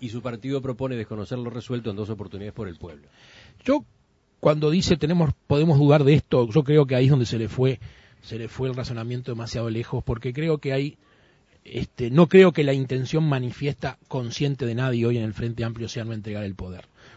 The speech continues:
Speaker 2: Lo que sí hay claramente y surge permanentemente, todos los días, paso a paso,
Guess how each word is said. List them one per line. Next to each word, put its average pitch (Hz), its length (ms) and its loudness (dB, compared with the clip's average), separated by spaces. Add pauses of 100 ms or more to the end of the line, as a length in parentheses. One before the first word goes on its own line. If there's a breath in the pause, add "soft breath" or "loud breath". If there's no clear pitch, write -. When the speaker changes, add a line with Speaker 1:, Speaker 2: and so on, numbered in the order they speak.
Speaker 2:
Lo 156 160 8
que 165 100 -2
sí 262 240 4
hay 196 160 8
claramente 139 640 0
y 113 200 -6
surge 131 460 0 (840)
permanentemente, 131 920 4
todos 143 280 6
los 107 140 2
días, 143 320 4
paso 143 320 -2
a 117 60 0
paso, 135 380 -2